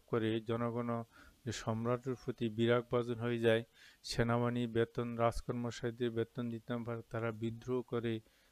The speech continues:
তারা রাষ্ট্রের আনুগত্য থেকে অস্বীকার করে, যে ইত্যাদির কারণে আমরা দেখি যে শেষ পর্যন্ত মোগল সেই বিশাল সাম্রাজ্য যে ধরে রাখতে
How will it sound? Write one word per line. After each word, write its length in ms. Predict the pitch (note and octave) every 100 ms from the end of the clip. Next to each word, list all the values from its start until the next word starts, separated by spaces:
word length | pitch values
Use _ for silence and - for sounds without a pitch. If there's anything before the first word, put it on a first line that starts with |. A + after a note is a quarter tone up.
| _
তারা 440 | A#2+ A2+ A#2 A2+ A2+ _ _ A2
রাষ্ট্রের 420 | A2 - - A#2
আনুগত্য 440 | A2+ A#2+ A#2+ - -
থেকে 220 | A#2+ G#2+
অস্বীকার 640 | A2 A#2+ - C#3 - B2
করে, 440 | A#2+ A#2+ A2+ A2+ G#2 - - _ _ -
যে 160 | G#2
ইত্যাদির 540 | A#2 - - C3+ C#3 C3
কারণে 480 | - A2+ A#2 C3+ C3+
আমরা 240 | A#2+ A#2
দেখি 540 | A2+ A2+ - A2+ A2 A2 _ _ -
যে 160 | G#2+ G#2+
শেষ 300 | - A#2 -
পর্যন্ত 400 | B2 A#2 A#2 A2+
মোগল 420 | A2 A2 A2+ B2+
সেই 320 | - - B2
বিশাল 400 | A2+ A2+ - A#2
সাম্রাজ্য 680 | - - A#2+ A#2+ A2+ A#2 A2 - - - -
যে 400 | G#2+ A2+ A2 G#2+ A2 _ _ -
ধরে 300 | G2 A2 A#2
রাখতে 380 | A2+ A2 - C#3+